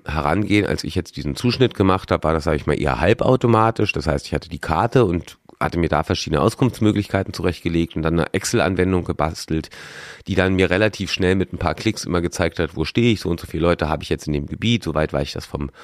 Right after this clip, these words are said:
Richtwert ab. Bei mir ging's auch darum, ich wollte eine möglichst hohe Homogenität haben, das heißt, ich wollte, dass die Stimmbezirke möglichst in der Größe wenig Abweichungen haben,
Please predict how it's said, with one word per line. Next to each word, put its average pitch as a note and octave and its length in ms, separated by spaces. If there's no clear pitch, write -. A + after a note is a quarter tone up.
Richtwert A2 560
ab. G2 260
Bei F2 220
mir A#2 160
ging's G#2+ 240
auch F#2 120
darum, G2 220
ich F#2 120
wollte F2+ 160
eine F2+ 100
möglichst F2+ 360
hohe A#2 220
Homogenität F#2+ 640
haben, B2 180
das - 80
heißt, F#2+ 160
ich - 60
wollte, E2+ 200
dass E2 140
die F2+ 120
Stimmbezirke G2 640
möglichst F#2 600
in G2+ 80
der F#2 120
Größe F#2+ 500
wenig A#2 440
Abweichungen D3 640
haben, A#2 380